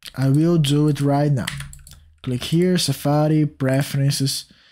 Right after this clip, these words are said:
extensions. Extensions, uh,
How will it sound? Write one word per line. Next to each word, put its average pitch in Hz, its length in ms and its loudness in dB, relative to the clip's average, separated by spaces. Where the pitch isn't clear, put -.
extensions. 110 880 -4
Extensions, 165 920 0
uh, 131 460 0